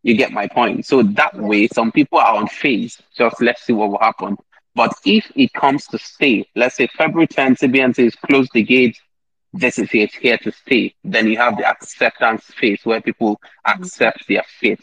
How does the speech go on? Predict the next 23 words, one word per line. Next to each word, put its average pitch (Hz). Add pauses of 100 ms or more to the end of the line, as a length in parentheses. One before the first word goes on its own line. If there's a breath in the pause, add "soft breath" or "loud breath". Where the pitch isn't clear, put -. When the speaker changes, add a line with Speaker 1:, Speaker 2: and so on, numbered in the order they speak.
Speaker 1:
This 110
is 101
here 104
to -
stay. - (540)
And 107 (340)
we 110
now 117
move 110
to 104
survival 104
mode. 98 (880)
Okay, - (500)
now 285
that 120
I 110
can't 117
leave, 107
I 104
have 120
to -
embrace 104
cashless. -